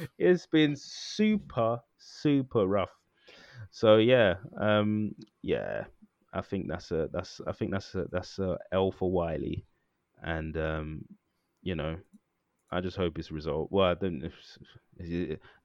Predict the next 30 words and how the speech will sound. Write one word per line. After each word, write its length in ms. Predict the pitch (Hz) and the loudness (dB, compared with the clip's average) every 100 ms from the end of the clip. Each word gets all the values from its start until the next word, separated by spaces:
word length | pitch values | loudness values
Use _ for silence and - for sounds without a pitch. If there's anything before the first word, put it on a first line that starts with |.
| _ - | _ 8
do 140 | 151 | 10
I 120 | 170 156 | 12 8
care? 460 | 156 143 143 143 - _ _ | 6 8 8 4 -4 _ _
Does 160 | 120 110 - | 0 0 2
anybody 720 | 139 139 131 131 127 123 120 _ _ | 4 6 6 6 6 4 0 _ _
really 320 | 110 123 123 107 | 4 6 6 6
care 380 | 120 110 110 107 | 6 8 8 6
once 260 | 107 104 | 4 2
he's 160 | 110 98 | -2 0
gonna 180 | 107 98 | 2 4
get 200 | 95 78 | 2 2
blocked 280 | 104 95 - | 0 0 -4
off 120 | 95 92 | -4 -2
everything? 480 | 87 85 87 85 - | -2 -6 -6 -6 -6
I 120 | 90 | -8
think 380 | - 104 92 - | -4 -2 -2 -2
the 120 | 95 - | -4 -4
sooner 320 | - 117 107 | -2 0 2
everybody 320 | 98 92 90 | 0 -2 -4
fi-, 220 | - 90 - _ | -6 -8 -8 _
like, 220 | - 85 - | -6 -6 -4
sort 160 | - | -8
of 60 | 82 - _ _ | -8 -12 _ _
blocks 320 | 101 - - | -2 -2 -6
<laughs> 80 | - | 6
him 140 | 185 147 | 8 10
and 120 | 160 | 8
he's 140 | 131 | 6
done 360 | - - 151 127 | 4 4 4 4
with, 260 | 151 110 | 4 4